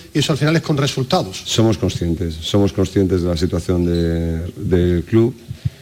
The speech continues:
Speaker 2: Yo lo que no puedo es, eh, impregnarme de la mala energía de una situación que yo no he vivido. O sea, no, no puedo, no, no debo hacer eso. O sea, yo debo impregnarme de la realidad,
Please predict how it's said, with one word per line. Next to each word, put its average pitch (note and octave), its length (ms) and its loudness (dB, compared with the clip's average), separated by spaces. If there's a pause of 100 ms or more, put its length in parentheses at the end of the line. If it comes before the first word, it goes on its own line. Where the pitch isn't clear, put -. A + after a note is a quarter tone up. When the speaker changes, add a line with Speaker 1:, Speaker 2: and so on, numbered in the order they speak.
(120)
Speaker 2:
Yo G2 140 2
lo G2 100 0
que F#2+ 120 0
no F#2 600 0
puedo G2 300 2
es, - 280 -4
eh, F#2 460 0
impregnarme F#2+ 680 0
de F2+ 640 2
la F2+ 140 2
mala F#2 260 2
energía F#2 560 0 (560)
de F#2+ 100 0
una F#2 140 4
situación F2+ 420 0
que F#2 80 2
yo F2+ 80 4
no F2+ 80 2
he F2 40 4
vivido. F2 280 2 (140)
O - 40 -20
sea, F#2+ 120 -8
no, F2 340 -4
no F2 160 0
puedo, F2 460 0
no, F2+ 260 0
no G2 160 4
debo F2+ 180 4
hacer F2 200 -2
eso. - 180 -4 (340)
O F#2+ 40 -4
sea, F2 220 -4
yo F#2 200 4
debo F#2 160 4
impregnarme F#2+ 680 0 (320)
de G#2 100 0
la G2 120 2
realidad, F2+ 480 2